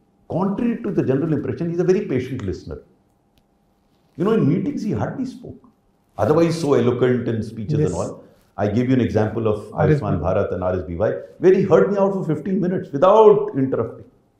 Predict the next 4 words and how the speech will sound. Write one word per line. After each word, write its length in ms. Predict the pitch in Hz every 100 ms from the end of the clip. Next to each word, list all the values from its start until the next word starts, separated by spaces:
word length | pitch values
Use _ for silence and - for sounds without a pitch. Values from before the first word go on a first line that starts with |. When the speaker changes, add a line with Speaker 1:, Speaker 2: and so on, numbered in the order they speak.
| _ -
Speaker 1:
Very 320 | 240 240 180
patient 400 | 156 104 82 73
listener. 220 | - _ _ _ _ _ _ _ _ _ _ _ _ _ _ - 76 76
And 440 | 73 185 208 -